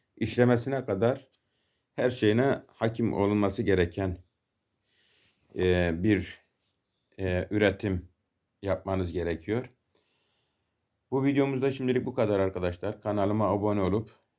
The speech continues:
e, beğenmeyi unutmayın. Herhangi bir, e, öneriniz, e, olursa mu-, mutlaka, e, benimle paylaşabilirsiniz. İletişime de geçebilirsiniz. E,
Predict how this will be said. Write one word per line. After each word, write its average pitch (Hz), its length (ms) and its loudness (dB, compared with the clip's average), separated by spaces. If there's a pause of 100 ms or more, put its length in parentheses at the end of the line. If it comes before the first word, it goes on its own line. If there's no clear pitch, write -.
e, 95 440 -2
beğenmeyi 101 440 0
unutmayın. 101 720 -4 (600)
Herhangi 113 500 0
bir, 110 300 -2
e, 98 320 2
öneriniz, 95 920 0 (120)
e, 90 240 -2
olursa 95 800 -2 (720)
mu-, 95 160 -6
mutlaka, 98 680 -2 (440)
e, 92 80 -6 (440)
benimle 92 380 0
paylaşabilirsiniz. 90 1080 -4 (840)
İletişime 95 500 -2
de 90 80 0
geçebilirsiniz. 85 1000 -6 (760)
E, 101 80 -2